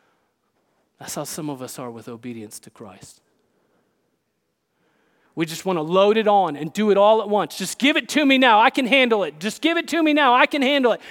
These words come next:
You wanna do it all at once. And what you're not, what you're not realizing is that you are wearing yourself out in a way that God did not design for you.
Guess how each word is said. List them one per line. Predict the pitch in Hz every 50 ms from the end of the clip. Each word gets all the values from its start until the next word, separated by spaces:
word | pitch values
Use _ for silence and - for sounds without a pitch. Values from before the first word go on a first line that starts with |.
| - -
You | 208 233
wanna | 254 247 226
do | 185 254 320 349 370
it | 370
all | 349 339 349 339 339
at | 311 302
once. | 320 339 339 285 220 - - - - - - -
And | 240 247 254
what | 294 302 -
you're | 302 294
not, | 320 339 302 240 220 202 - - _
what | - 269 - -
you're | 277 277
not | 302 349 330 277 269
realizing | 349 381 403 403 392 349 339 302 254 - 302 262
is | 233 226 - -
that | 269 - -
you | 277 285
are | 254 226
wearing | 202 202 330 381 392 403 403 392 381
yourself | 370 359 339 - - 349 320 - -
out | 320 302 277
in | 254 240
a |
way | 233 233 226
that | 208 160 151 -
God | 196 202 208 214 196
did | - 170 156
not | 160 160 156 165 170 156
design | 143 139 - 160 151 151 151 147 135
for | - 151
you. | 127 117 123 117 113 101 104